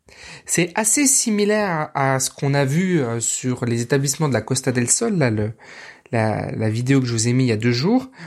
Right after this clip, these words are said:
On est encore là face à un entrepreneur qui n'investit que et toujours dans le même secteur d'activité, qui fait toujours la même chose, qui reproduit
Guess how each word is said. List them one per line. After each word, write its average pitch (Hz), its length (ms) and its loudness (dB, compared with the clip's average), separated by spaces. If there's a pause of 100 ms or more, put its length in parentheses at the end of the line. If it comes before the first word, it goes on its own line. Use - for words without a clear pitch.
(140)
On 127 160 2
est 196 300 4
encore 139 520 0 (360)
là 165 320 2
face - 420 0
à 127 60 0
un 127 160 2
entrepreneur 170 880 -2 (320)
qui 131 140 -2
n'investit 175 880 0 (640)
que 247 360 2 (220)
et 131 200 -2
toujours 202 560 -4
dans 131 120 0
le 123 60 0
même 190 240 -2
secteur 175 400 -2
d'activité, 147 760 -6
qui - 140 -18
fait 170 340 -4 (300)
toujours 196 280 0
la 139 100 4
même 135 100 0
chose, 226 240 -2
qui - 180 -4
reproduit 202 840 0